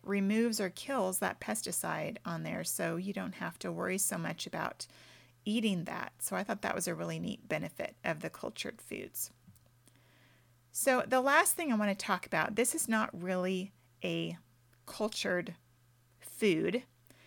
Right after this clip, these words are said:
but it's, it's one thing that I've been doing recently after, um, a reader f-, to my newsletter recommended a website to me, uh, a nutritionist that lives in Wisconsin.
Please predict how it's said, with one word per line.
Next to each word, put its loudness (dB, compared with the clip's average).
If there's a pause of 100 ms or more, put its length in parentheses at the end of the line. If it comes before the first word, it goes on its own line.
(220)
but 4 (360)
it's, 2
it's -2
one 2
thing 4
that 0
I've 2
been 0
doing -2
recently -2
after, -2 (100)
um, -6 (340)
a 4
reader 2 (640)
f-, -12
to -2
my 8
newsletter 4
recommended 0
a 2
website 0
to -2
me, -2 (100)
uh, -4 (100)
a 0
nutritionist 0
that -4
lives 0
in 0
Wisconsin. -2